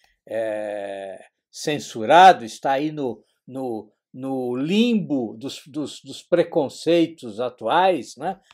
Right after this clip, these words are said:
Na hora que ele sair desse limbo e aparecer nas, nas livrarias, nós fazemos uma nova entrevista pra falar aí, então, do seu trabalho como, como ficcionista.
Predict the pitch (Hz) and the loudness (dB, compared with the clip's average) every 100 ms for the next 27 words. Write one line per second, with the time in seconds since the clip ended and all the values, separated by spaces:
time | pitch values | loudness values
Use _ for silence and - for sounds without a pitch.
0 | _ 127 160 196 185 208 180 - 170 156 | _ 0 2 2 0 -6 -8 -4 0 2
1 | 196 190 170 - 156 139 202 220 202 196 | 0 -2 -4 -4 -10 -10 -6 -6 -6 -10
2 | _ _ _ _ 143 156 175 160 - - | _ _ _ _ -10 -6 -4 -6 -8 -10
3 | 131 - 180 170 135 - 180 170 143 110 | -8 -2 0 0 -2 -4 -2 -2 -4 -4
4 | 127 - 143 135 127 151 202 185 160 170 | -8 -8 -8 -4 -4 -4 -6 -6 -6 -6
5 | - 165 107 151 156 135 135 127 117 135 | -4 -6 -4 -6 -8 -14 -14 -12 -8 -8
6 | 135 127 110 107 98 156 - 147 - _ | -8 -12 -14 -16 -16 -18 -16 -16 -16 _
7 | _ _ _ - 127 131 139 123 113 135 | _ _ _ -8 -6 -4 -2 0 0 -2
8 | 117 120 117 - 120 131 113 120 - 127 | -2 -8 -12 -8 -8 -8 -16 -18 -12 -12
9 | - 113 101 107 113 110 - 117 120 101 | -8 -10 -6 -6 -8 -10 -10 -10 -12 -18
10 | _ _ _ - 117 113 - 127 - 120 | _ _ _ -16 -14 -14 -14 -16 -14 -12
11 | 98 85 - - _ | -12 -14 -20 -20 _